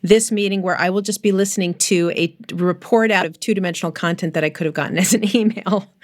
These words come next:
And so actually stating the project you'd like to work on. When you're on the other side of it, the inviter, I think a really powerful lens to consider is, who should I invite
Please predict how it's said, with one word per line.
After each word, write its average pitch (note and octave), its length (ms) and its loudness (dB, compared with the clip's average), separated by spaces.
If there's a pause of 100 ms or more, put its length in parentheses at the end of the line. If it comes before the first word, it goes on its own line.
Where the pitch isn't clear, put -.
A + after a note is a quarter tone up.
(560)
And A3+ 180 4
so A3+ 140 4
actually A3+ 500 0
stating G3 540 0
the D#3+ 80 -6
project D#3+ 340 -4
you'd E3+ 100 -4
like D#3 160 0
to - 80 -8
work G#3 200 -2
on. F3 140 0 (260)
When A#3+ 120 4
you're C4 140 2
on D4+ 140 0
the E4+ 100 -2
other B3 160 0
side A3 380 0
of G3 100 -2
it, D#3 220 -2
the D#3+ 220 -2
inviter, F3 920 0
I F#3 60 -4
think G#3 220 -4
a G3+ 80 -2
really A#3+ 260 -2
powerful F3+ 540 -4
lens E3 420 -2
to E3 100 -8
consider E3 520 -2
is, D3 240 -4 (520)
who D#4 320 -2
should G#4 200 -4
I E4 100 0
invite D#3+ 640 -2